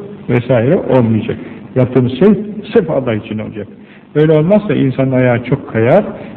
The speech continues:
Üçüncüsü de, e, hem salih kul olacağız, hem de ıslah edici kul olacağız. Zayıfı ezdirtmeyeceğiz, zalime fırsat vermeyeceğiz. Zulüm olmayacak. Zulmü,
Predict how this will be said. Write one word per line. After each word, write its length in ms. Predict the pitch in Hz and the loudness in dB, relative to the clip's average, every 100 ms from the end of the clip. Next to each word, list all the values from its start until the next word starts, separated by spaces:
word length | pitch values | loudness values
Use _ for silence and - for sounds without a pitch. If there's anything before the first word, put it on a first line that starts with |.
| - | -2
Üçüncüsü 540 | 156 151 151 143 - 147 | -2 2 2 2 2 4
de, 220 | 175 233 - - - - - - - | 4 0 -6 -12 -16 -20 -20 -16 -6
e, 220 | 110 101 - - - - - - - | -4 -4 -8 -14 -20 -20 -20 -20 -20
hem 300 | - 151 156 - | -2 2 2 0
salih 300 | 139 139 160 175 - | 2 4 6 4 4
kul 140 | 139 | 4
olacağız, 400 | 127 123 196 254 - | 4 2 2 2 0
hem 180 | 143 135 | -2 0
de 120 | 131 107 | 0 0
ıslah 280 | 107 139 127 | -2 0 2
edici 380 | 117 117 123 - | 0 0 -2 0
kul 100 | 120 | 2
olacağız. 420 | 113 117 202 262 - - - - - | 2 2 2 2 0 -12 -16 -16 -4
Zayıfı 420 | 120 139 160 165 | 2 4 4 4
ezdirtmeyeceğiz, 840 | 139 131 127 156 156 214 208 247 254 - - - 113 120 | 2 2 2 -2 2 2 6 4 4 0 -8 -8 -4 2
zalime 480 | 139 143 151 180 185 | 4 4 4 4 2
fırsat 440 | 139 120 185 196 147 | 0 0 0 0 2
vermeyeceğiz. 500 | 147 143 123 113 104 - - - - - 101 104 113 113 | 4 4 2 0 -2 -6 -18 -20 -18 -10 -10 -10 -10 2
Zulüm 420 | 139 151 214 254 - - | 4 6 4 2 -4 -4
olmayacak. 520 | 127 135 117 107 104 - - | 0 2 0 -2 -4 -8 -8
Zulmü, 480 | 123 131 131 156 233 | 0 2 2 0 0